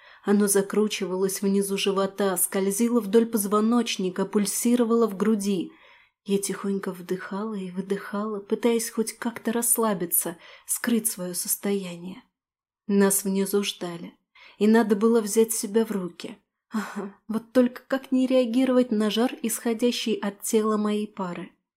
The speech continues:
Если бы это было просто физическое ощущение, может, у меня и получилось бы, но после недавнего слияния стихий я чувствовала жгучее желание Роана так,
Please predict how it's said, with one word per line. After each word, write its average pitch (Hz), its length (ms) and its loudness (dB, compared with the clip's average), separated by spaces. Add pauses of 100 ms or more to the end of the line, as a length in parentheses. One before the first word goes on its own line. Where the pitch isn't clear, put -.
(520)
Если 202 360 4
бы 190 120 2
это 214 220 4
было 196 240 2
просто 214 400 0
физическое 208 640 -2
ощущение, 208 640 0
может, 220 420 0
у 226 40 2
меня 240 280 6
и 254 40 4
получилось 277 720 2
бы, 185 180 0 (320)
но 202 100 4
после 233 380 4
недавнего 214 640 2
слияния 202 640 0
стихий 202 460 -2
я 190 180 0
чувствовала 220 760 0
жгучее 214 560 2
желание 214 580 4
Роана 226 380 4
так, 285 300 0